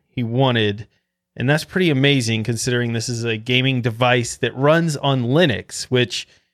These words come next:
when I started in Linux not so long ago, gaming was the thing that kept everyone from using Linux. And now we have game devices built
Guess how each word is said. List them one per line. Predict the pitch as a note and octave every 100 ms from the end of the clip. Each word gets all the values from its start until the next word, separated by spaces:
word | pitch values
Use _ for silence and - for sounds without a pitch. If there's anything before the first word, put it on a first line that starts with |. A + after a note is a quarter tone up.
| _ _ _
when | A#2+ C#3
I | A#3+
started | - - D3 C3 A#2
in | G#2+
Linux | G#2+ G#2+ G#2+ -
not | B2+ A#2
so | - A#2+
long | A2 G#2+ G#2
ago, | G#2+ G2+ G#2 - _ _ _ _ - A#2
gaming | C#3 F#3+ G#3 E3
was | D3 D3 B2+
the | C3
thing | - C#3+ C#3
that | B2+
kept | - C3+ -
everyone | C3 C3 B2 B2 A#2+
from | - A2
using | A2 D3 D3 A#2 G#2
Linux. | G#2 F#2 - - - -
And | A#2+ A#2+
now | D3+ G3+
we | F3+
have | C#3+ C#3 A#2
game | B2+ C#3+ D#3
devices | D3 C#3 D3+ D3 D#3 D3+ C3
built | - C3 C3 C#3